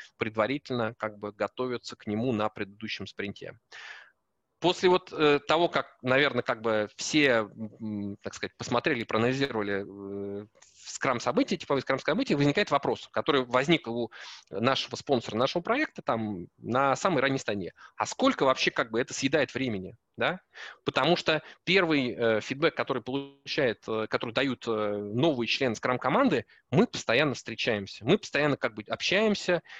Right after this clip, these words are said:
но мы не делаем как бы, э, нашу работу, да? Мы, э, от-, постоянно отвлекаемся на какие-то встречи.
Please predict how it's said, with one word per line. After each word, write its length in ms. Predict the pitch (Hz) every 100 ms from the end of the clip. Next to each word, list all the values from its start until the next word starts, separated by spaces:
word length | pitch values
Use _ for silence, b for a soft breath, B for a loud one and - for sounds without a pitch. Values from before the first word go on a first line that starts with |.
| B
но 300 | 113 127 123
мы 160 | 123 233
не 140 | 175 135
делаем 400 | 147 170 139 120
как 220 | 123 113
бы, 80 | 117
э, 720 | 113 107 101 101 98 98 104
нашу 320 | 120 - 107
работу, 420 | 110 110 - 98 _ _
да? 240 | 101 143 175 _ _ b b b b b -
Мы, 320 | 123 190 180
э, 20 |
от-, 400 | 131 123 113 117
постоянно 360 | - - 139 180
отвлекаемся 500 | 135 110 135 139 -
на 60 | 113
какие-то 260 | 107 135
встречи. 340 | - 90 -